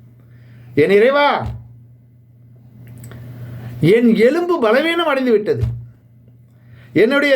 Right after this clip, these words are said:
தலையும் நரையால் மின்னுகிறது. என் இறைவா,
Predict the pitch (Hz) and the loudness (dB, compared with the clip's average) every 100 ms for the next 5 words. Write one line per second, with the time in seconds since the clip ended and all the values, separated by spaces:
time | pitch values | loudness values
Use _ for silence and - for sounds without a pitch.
0 | 220 220 277 349 370 381 - - - 143 | 2 2 2 0 -2 -6 -18 -20 -12 -4
1 | 202 285 311 320 339 359 403 339 302 220 | -2 0 0 -2 -2 0 0 2 2 0
2 | - - - - - - - - - - | -4 -12 -18 -20 -20 -20 -20 -20 -20 -20
3 | - - - - - - - - - 202 | -20 -20 -20 -20 -20 -18 -16 -16 -2 0
4 | 262 285 330 330 | 2 0 2 2